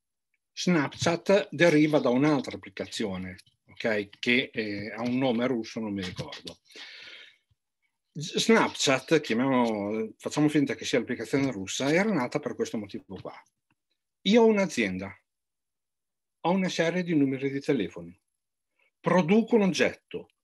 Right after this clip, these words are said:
lo fotografo, lo mando al cliente. Il cliente lo vede, questa cosa si cancella dopo un po', non occupa spazio al cliente, ma il cliente stesso si ricorda quello che vi produco.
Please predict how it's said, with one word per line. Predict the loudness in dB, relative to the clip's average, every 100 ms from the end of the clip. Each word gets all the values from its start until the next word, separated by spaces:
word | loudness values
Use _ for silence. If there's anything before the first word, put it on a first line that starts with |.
| 4
lo | 4
fotografo, | 4 0 -2 -2 -6 -6 -8 _
lo | -2 0
mando | -2 -4
al | -4
cliente. | -2 0 -2 -4 -14 -16 -18 _ _ _ _ _ -20 -20 -8
Il | -2 -2
cliente | -2 2 4 4 4
lo | 4
vede, | 2 0 -2 -6 -8 -12 _ _ _ _ _ _ _ _
questa | 2 2 2 -2 2
cosa | 4 6 4 0
si | -6 -8
cancella | -6 -6 -4 -2 -2 -4 -8
dopo | -10 -8 -8
un |
po', | 2 2 2 -2 _ _ _ _ _ _ _ -2
non | 2 4 2
occupa | 0 -6 -14 -14 -8 -8
spazio | -6 -8 -4 -4 -6 -8 -8
al | -6
cliente, | -8 -8 -8 -10 -6 -2 -2 -4 _ -10
ma | -8
il | -10
cliente | -10 -10 -8 -8
stesso | -6 -6 -6
si | -8 -8 -8 -8
ricorda | -8 -6 -6 -6 -8 -6 -8 -10 _ _
quello | -2 0
che | 0 0
vi |
produco. | -2 -4 -4 -6 -16